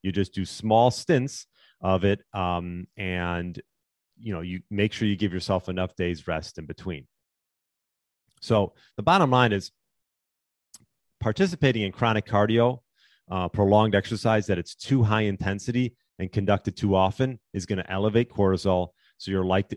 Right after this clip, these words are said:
you're, you're in this sort of fight or flight response. Um, and it can max out your adrenal glands.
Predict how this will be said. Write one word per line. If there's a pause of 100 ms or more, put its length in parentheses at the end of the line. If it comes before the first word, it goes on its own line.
(100)
you're,
you're
in
this
sort
of
fight
or
flight
response. (480)
Um,
and
it
can
max
out
your
adrenal
glands.